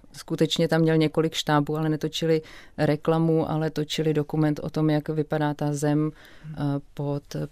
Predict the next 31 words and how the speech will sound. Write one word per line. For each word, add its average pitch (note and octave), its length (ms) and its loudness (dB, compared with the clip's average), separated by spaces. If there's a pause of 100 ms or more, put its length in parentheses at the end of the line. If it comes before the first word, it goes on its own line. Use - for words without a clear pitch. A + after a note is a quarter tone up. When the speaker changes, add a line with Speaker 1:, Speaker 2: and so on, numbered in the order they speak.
(220)
Speaker 1:
Pinochetovým C#3+ 800 -2
režimem. B2+ 500 -8 (340)
Speaker 2:
Tak - 120 -10
to - 80 -8
jsme E3+ 160 -4
si E3 80 -6
nastínili F#3 720 2 (140)
tvorbu D#3+ 680 -2
skupiny F3+ 360 -6
osmi - 260 -6
lidí. F3 440 -4 (1040)
A D3+ 360 -2 (220)
mě D#3+ 260 0
napadá, F#3 640 0 (340)
mm, D3 600 -10 (100)
pro E3 140 -2
koho, F#3+ 800 -2
pro G#2 140 -4
koho F3 440 -6 (100)
tvoříte, F3 480 -2
pro - 160 -4
koho E3 300 2
hrajete, E3+ 580 2
protože E3 720 -2
i, E3 360 -4 (380)
eh, D3 200 -6
sami E3 260 -2
říkáte, E3 520 -2
že D#3 380 -2
ve C#3 140 -6
vašem, D#3 720 -6